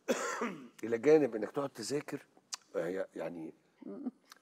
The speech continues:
Speaker 1: لازم تعمل كذا لاير فوق بعض، لازم تعمل إنه في الشخصية بتاعته اللي هي الأولانية اللي هي بتاعت الجامعة،
Speaker 2: مم.
Speaker 1: وكان عاملة إزاي، وأنا أبقى شبهه في إيه في الحاجات دي.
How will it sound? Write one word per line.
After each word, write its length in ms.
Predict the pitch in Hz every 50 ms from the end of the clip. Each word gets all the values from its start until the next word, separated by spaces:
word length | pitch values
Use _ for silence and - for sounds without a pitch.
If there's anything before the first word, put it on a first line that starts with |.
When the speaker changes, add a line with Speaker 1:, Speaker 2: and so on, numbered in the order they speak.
| -
Speaker 1:
لازم 220 | - 127 127 139 135
تعمل 300 | - - 147 143 151 139
كذا 280 | - - 147 131 135
لاير 220 | 131 135 147 147 135
فوق 180 | - - 117
بعض، 220 | 110 110 101 101 107
لازم 180 | 107 113 110
تعمل 280 | - - 123 127 127 117 - - - - - - - - - 117
إنه 260 | 117 120 117 117 107
في 100 | - -
الشخصية 480 | 156 135 - 135 - - - 160 156
بتاعته 480 | 147 120 - 160 156 143 - - 156 143 - - _ _ -
اللي 140 | 110 110 117
هي 300 | 123 127 127 123 120 123 - -
الأولانية 720 | 120 120 113 117 123 127 123 123 131 147 156 156 151 147 - - - _ _ -
اللي 140 | 113 110 110
هي 40 | 123
بتاعت 240 | 117 - 123 110 -
الجامعة، 460 | 117 110 117 127 117 110 113 123 135 - - - -
Speaker 2:
مم. 180 | 202 208 202
Speaker 1:
وكان 220 | 196 - 127 117 113
عاملة 260 | 110 123 131 131 123
إزاي، 420 | 117 104 104 117 117 113 104 87 - _ _ _ _ _ _ _ -
وأنا 420 | 127 131 135 147 151 147 147 156
أبقى 220 | 147 143 - 131
شبهه 460 | - - 165 175 185 190 160 143 147 143
في 160 | 135 - - -
إيه 220 | - 170 170 175
في 100 | 160 -
الحاجات 400 | 143 127 - - - - 135 135
دي. 260 | 127 110 101 117 107